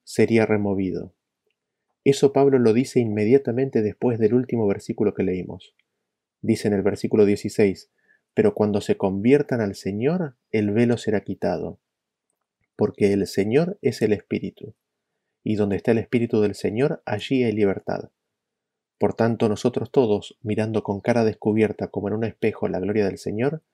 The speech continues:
somos transformados en la misma imagen, de gloria en gloria, como por el Espíritu del Señor.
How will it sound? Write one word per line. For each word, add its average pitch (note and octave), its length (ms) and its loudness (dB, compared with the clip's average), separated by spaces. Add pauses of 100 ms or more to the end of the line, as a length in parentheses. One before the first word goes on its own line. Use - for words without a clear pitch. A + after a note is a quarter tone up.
(180)
somos A2+ 360 -2
transformados A2 800 -2
en G2+ 160 -2
la G2 120 -4
misma A#2 360 -6
imagen, B2 560 -8 (480)
de G#2 180 2
gloria A#2+ 320 2
en G#2 100 -6
gloria, C#3 480 0 (420)
como G#2 280 2
por G2+ 140 2
el F#2+ 100 2
Espíritu G#2 460 -2
del F#2+ 160 -2
Señor. - 400 -12